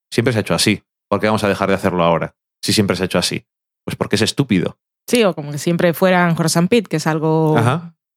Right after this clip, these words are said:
Speaker 2: más inofensivo, al parecer,
Speaker 1: Sí, pero
Speaker 2: que
Speaker 1: bueno.
Speaker 2: carguen con la herencia. Pero sí que creo que quiere hablar, en su caso, supongo, de América, pero se puede, ah, est-,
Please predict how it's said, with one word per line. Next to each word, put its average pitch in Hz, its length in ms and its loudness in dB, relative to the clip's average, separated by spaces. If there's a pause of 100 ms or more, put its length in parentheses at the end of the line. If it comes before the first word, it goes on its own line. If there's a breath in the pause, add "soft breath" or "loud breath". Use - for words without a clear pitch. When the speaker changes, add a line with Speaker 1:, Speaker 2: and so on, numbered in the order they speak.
(200)
Speaker 2:
más 175 300 0
inofensivo, 175 680 2
al 151 120 -4
parecer, 156 600 -4
Speaker 1:
Sí, 127 200 2
pero 95 200 2
Speaker 2:
que 95 40 4
Speaker 1:
bueno. 113 140 4
Speaker 2:
carguen 180 200 0
con 175 400 2
la 175 100 2
herencia. 180 460 0 (500)
Pero 214 300 2
sí 202 160 -6
que 254 140 -2
creo 254 300 2
que 208 260 2
quiere 202 160 0
hablar, 190 760 2
en 185 160 0
su 170 140 -4
caso, 208 500 0 (320)
supongo, 180 640 2
de 180 80 4
América, 180 400 2
pero 202 140 0
se 175 100 -2
puede, 165 480 4
ah, 160 300 2
est-, - 180 -8